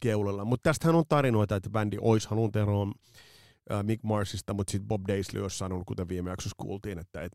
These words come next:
miksi te korjaatte sitä, mikä ei, mikä ei ole rikki. On paljon tarinoita siitä, että miten, millaista kohtelua Mick Mars sai osakseen bändin kitaristina. Tää on niinku julmaa tarinaa yhtä kaikki. Mutta, äh,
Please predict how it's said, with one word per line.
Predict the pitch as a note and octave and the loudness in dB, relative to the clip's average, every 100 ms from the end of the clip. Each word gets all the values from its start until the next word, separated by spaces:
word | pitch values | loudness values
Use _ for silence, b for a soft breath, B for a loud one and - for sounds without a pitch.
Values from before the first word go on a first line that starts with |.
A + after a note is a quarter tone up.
| - | -10
miksi | F#2+ - | -10 -10
te | F#2+ | -10
korjaatte | F#2+ F#2 F2+ E2+ G2 | -6 -6 -6 -8 -8
sitä, | G#2 F#2+ | -8 -6
mikä | F2+ - E2 | -4 -4 -4
ei, | D#2 F#2 B B B B B | -6 -8 B B B B B
mikä | A2+ A#2 G#2 | -2 0 2
ei | |
ole | G2+ | 2
rikki. | G#2 G#2 - A2+ | 2 0 -4 -2
On | C#3+ C3 | 4 6
paljon | C3+ B2+ A2+ | 6 4 6
tarinoita | A2 G#2+ G#2 - | 4 2 0 0
siitä, | G#2+ G2+ | 0 0
että | F#2 - | -2 -2
miten, | F#2+ G2 | -4 -2
millaista | G2+ G#2+ F#2+ - | -2 -2 -4 0
kohtelua | A#2+ G2+ - G2 G2 F#2 _ _ _ _ _ _ _ - A2+ | 2 2 2 0 0 -2 _ _ _ _ _ _ _ -2 2
Mick | G#2+ G#2 | 2 4
Mars | G2 F2+ - | 4 4 0
sai | A2 F#2+ F#2 | 0 -2 0
osakseen | B2 G#2 G2 - - F2+ E2+ B B B B B | 0 0 0 -4 -2 -2 -4 B B B B B
bändin | A2+ G#2 G2 F#2+ - | 2 2 0 -4 -2
kitaristina. | A#2 G2+ G2 F#2+ - F#2 | 0 2 0 -2 -2 -2
Tää | G2+ A2 | 2 4
on | |
niinku | A2 G2+ | 4 4
julmaa | A#2 C#3+ C#3 A#2+ - | 4 6 4 2 2
tarinaa | A#2 A2+ A2 A2 G2+ - | 2 4 4 2 2 0
yhtä | B2 G#2+ - G2+ | 0 0 0 -2
kaikki. | A2 G2 F#2 - - - b b b b | 0 0 0 -8 -14 -14 b b b b
Mutta, | E3 F3+ - _ - A#2+ - | 6 6 6 _ 0 2 0
äh, | C3+ | -2